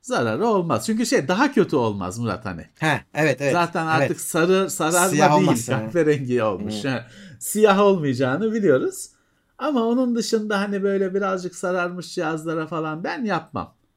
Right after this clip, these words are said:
Speaker 1: Şeyler yapıyor. O işte eight Bit Guy falan, e, diğer,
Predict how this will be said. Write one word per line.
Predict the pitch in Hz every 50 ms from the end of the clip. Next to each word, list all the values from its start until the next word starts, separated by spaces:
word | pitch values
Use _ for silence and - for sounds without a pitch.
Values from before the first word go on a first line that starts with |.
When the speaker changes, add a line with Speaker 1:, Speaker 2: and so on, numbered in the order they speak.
| _ -
Speaker 1:
Şeyler | - - 254 185 123 123 165 185 190
yapıyor. | 196 190 170 175 - 151 123 113 107
O | 143 139 139 131 - - _ _ _ _ _ _ _ _ _ -
işte | 131 - - 170 147 135 110 95 - - - -
eight | - - 165 160 156 156 - -
Bit | 147 135 139 - 147
Guy | 147 139 135 131 127 127 - -
falan, | - 147 139 139 135 131 127 131 104 69 -
e, | 71 78 80 80 76 73 73 71 69 78 87 131
diğer, | 135 143 135 131 127